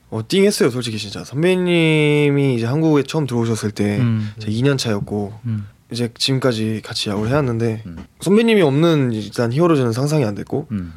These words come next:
Speaker 1: 제가 중학교 시절부터 선배님은 히어로즈의 상징이셨기 때문에
Speaker 2: 음.
Speaker 1: 역사의 산 증인이시잖아요.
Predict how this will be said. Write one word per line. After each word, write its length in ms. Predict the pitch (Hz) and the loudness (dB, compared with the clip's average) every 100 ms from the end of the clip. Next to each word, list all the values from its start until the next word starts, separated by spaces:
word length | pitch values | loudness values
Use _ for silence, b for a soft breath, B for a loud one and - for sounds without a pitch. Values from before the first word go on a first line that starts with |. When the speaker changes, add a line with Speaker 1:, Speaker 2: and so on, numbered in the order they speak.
| 117 | -8
Speaker 1:
제가 140 | 113 110 | -4 -2
중학교 500 | - 139 151 143 123 | 0 0 2 0 2
시절부터 460 | - 127 107 - | 2 0 -2 -6
선배님은 540 | 113 127 123 113 101 104 | -6 -2 0 0 -2 -4
히어로즈의 340 | 139 139 117 | 0 0 0
상징이셨기 560 | 117 147 151 135 113 - | -2 -2 0 -2 -4 -10
때문에 320 | 98 101 101 | -10 -8 -8
Speaker 2:
음. 240 | 90 85 78 _ _ | -8 -10 -18 _ _
Speaker 1:
역사의 300 | 110 107 139 | -10 0 0
산 160 | 123 147 | 0 -2
증인이시잖아요. 800 | - 117 127 107 - 95 95 110 | -4 -2 -2 -2 -6 -8 -14 -14